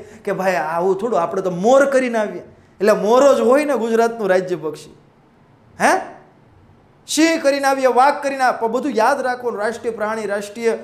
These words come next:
આ, અહીંયા રાજ્ય લેવલની વાત કરીએ તો ગુજરાતનું રાજ્ય પક્ષી કયું, રાજ્ય પ્રાણી કયું, આવા forest ગાર્ડમાં સામાન્ય હળવા પ્રકારના પણ પ્રશ્નો પૂછાઈ જતા હોય,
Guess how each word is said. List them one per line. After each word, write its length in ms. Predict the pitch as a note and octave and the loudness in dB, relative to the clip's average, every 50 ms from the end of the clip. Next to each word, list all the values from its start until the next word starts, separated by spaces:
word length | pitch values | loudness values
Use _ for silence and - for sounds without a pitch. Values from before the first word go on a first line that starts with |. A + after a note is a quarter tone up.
| - - - - - | -12 -20 -18 -8 -2
આ, 100 | G3 G3+ G#3 | 0 0 2
અહીંયા 260 | G3+ G#3+ A3 G#3+ G#3+ G3+ | 2 2 0 0 0 0
રાજ્ય 340 | F3+ G3+ A3 G3 F3 A#3+ | 0 0 0 0 0 0
લેવલની 280 | B3 B3 A#3+ B3 B3 A#3 | 2 2 2 2 0 0
વાત 200 | A3+ A3 A3 A3 A3+ | 2 0 0 0 0
કરીએ 220 | A#3+ A#3 A#3+ A3 G3 - - - - | -4 -2 -2 -2 -4 -6 -8 -10 -6
તો 80 | A3+ G#3+ | -6 -4
ગુજરાતનું 460 | G#3 A3 G#3 A#3 A#3 A#3 A#3+ A3+ G3 | -4 -2 -2 -2 -2 -2 -4 -2 0
રાજ્ય 260 | G3+ G#3 G3+ F#3+ A#3+ | 0 0 0 -4 -8
પક્ષી 360 | - A3 A3 A3 - B3 A#3+ | -6 -6 -8 -8 -8 -10 -6
કયું, 340 | - A3+ A3+ A3+ G#3 F3+ E3+ | -4 -2 -2 -2 -2 -4 -2
રાજ્ય 240 | F#3 G#3 G#3+ F3+ A#3 | -2 -2 -2 -2 -6
પ્રાણી 360 | - - G#3 G#3 A#3 B3 A#3 - | -6 -2 -2 -2 0 -2 -2 0
કયું, 240 | A#3 A#3 A3 G#3 - - - | 0 0 0 -2 -4 -4 -2
આવા 180 | A#3+ C#4+ D4+ D4 | 0 2 2 0
forest 440 | - - A3 A#3+ B3 C4 - G#3 | -2 -2 -2 -2 -2 -2 -2 -2
ગાર્ડમાં 320 | G3+ A3+ A3+ A#3+ B3 B3 A3 | 0 0 0 0 -2 -4 -4
સામાન્ય 480 | - A3+ G#3+ A3 B3 B3 B3 B3 A3+ E3+ - - - - - | -2 -4 -4 -4 -4 -6 -4 -4 -4 -4 -6 -8 -16 -14 -10
હળવા 340 | F#3+ G3 A3+ C4 C#4 D4 D4 - | -4 -2 0 2 4 4 4 4
પ્રકારના 500 | - B3+ A#3+ A#3+ C4 C4 C4 C4 B3+ B3 | 2 0 -2 0 -2 -2 0 0 -2 -2
પણ 180 | B3 B3 - | -4 -4 -4
પ્રશ્નો 340 | - A#3+ A#3+ A#3+ - A#3 A#3 | -4 -4 -4 -4 -6 -8 -8
પૂછાઈ 360 | - A3 A3+ A3+ B3+ B3 A#3 | -6 -6 -4 -2 0 0 0
જતા 240 | A3 A3 A3+ A3+ G#3+ | 0 0 2 2 2
હોય, 260 | F#3+ G#3+ B3+ D4+ D4+ | 4 4 2 2 2